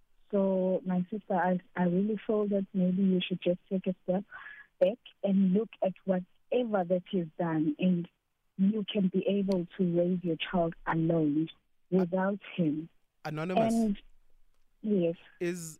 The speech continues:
Speaker 2: the father, uh, the daddy issues issue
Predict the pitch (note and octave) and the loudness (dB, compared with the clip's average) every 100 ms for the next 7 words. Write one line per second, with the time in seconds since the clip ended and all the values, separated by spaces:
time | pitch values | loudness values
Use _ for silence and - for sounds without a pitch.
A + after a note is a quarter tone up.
0 | - D3+ D#3+ - - G3+ G3+ G3 G3 F#3 | -12 -8 -8 -10 -10 -8 -6 -8 -8 -8
1 | - - C3+ C#3 C#3 C#3 - _ D3+ D3 | -10 -16 -12 -10 -8 -10 -12 _ -10 -8
2 | D3+ D#3 G3 F3 D#3+ D#3 - D3+ C#3+ C3 | -6 -6 -6 -10 -12 -12 -12 -12 -14 -16
3 | - - D#3+ C#3+ - A2 | -20 -16 -12 -12 -12 -14